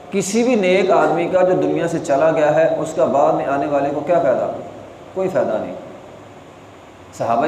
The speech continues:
کرام سے بڑا کوئی نیک آدمی نہیں تھا۔ تو بہرحال اللہ تعالیٰ فرماتے ہیں،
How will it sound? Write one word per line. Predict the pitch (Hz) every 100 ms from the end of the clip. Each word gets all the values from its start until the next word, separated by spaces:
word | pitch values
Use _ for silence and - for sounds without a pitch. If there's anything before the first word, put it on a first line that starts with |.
| 143
کرام | 151 160
سے | 143
بڑا | 135 151
کوئی | 147 190
نیک | 156 143
آدمی | 139 - 123 117 120
نہیں | 117 113
تھا۔ | - - - - -
تو | 104
بہرحال | 135 - 175 175 185 180 - - - -
اللہ | 117 117 160
تعالیٰ | 170 175 160
فرماتے | 156 165 180
ہیں، | 190